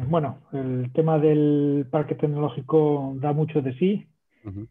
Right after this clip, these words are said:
Speaker 1: y hay alguna otra pregunta que, que trasladan en este sentido, ¿no?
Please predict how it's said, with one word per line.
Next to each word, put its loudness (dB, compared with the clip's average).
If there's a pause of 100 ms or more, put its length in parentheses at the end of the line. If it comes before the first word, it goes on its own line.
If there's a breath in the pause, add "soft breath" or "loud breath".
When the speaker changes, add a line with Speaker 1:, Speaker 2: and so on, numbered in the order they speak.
(100)
Speaker 1:
y -2
hay 2
alguna 0
otra -4
pregunta -4
que, -6
que -6
trasladan -4
en -6
este -12
sentido, -6
¿no? -10